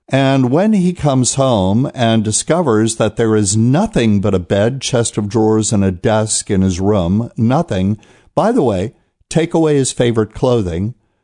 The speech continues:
I mean, strip his life down to basically nothing. Bare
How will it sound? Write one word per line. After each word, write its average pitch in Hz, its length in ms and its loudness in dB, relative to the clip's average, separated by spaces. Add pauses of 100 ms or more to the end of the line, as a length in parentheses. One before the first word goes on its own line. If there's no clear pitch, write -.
(140)
I 165 140 0
mean, 165 180 2
strip - 480 -2
his 143 380 0
life 117 420 0
down 110 360 0
to 110 280 0
basically 110 1000 -2 (260)
nothing. 117 760 0 (380)
Bare 156 680 0